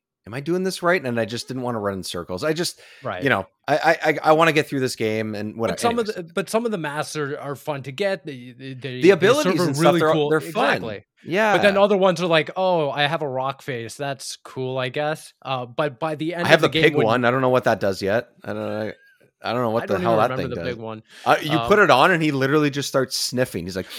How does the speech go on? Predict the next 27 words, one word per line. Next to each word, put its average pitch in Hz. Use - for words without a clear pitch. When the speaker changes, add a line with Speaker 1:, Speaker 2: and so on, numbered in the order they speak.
Speaker 2:
That's 180
right. 160
Yeah, 170
Speaker 1:
I 139
Speaker 2:
he's, 117
Speaker 1:
was, 143
Speaker 2:
he 143
sniffs. 139
That's 131
it. 131
Speaker 1:
I 120
have 135
no 151
idea 156
what 156
it's -
for 143
yet. 139
I 120
don't 127
know 123
if 120
I'm 139
gonna 131
figure 120
it 120
out. 120